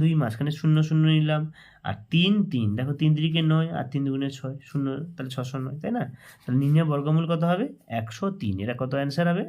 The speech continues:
একশো তিন। তারপরে চলো দুইয়ের দাগের তিনেরটা,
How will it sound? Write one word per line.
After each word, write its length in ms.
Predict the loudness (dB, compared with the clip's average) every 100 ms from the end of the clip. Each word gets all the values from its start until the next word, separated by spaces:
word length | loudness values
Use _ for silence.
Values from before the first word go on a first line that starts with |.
| -8
একশো 260 | -10 -10 -10 -8
তিন। 160 | -8 -10 -12 -18 _ _ _ _ _ _ _ _ _ -20 _ -20 -20 -20 _ -2
তারপরে 320 | 0 2 0 0 2
চলো 180 | 2 0 -2 -12 _ -10 -6 -4 2
দুইয়ের 280 | 4 4 2
দাগের 360 | 0 0 0 -2 -6 _ _ _ _ _ _ -8 4
তিনেরটা, 460 | 6 6 2 -6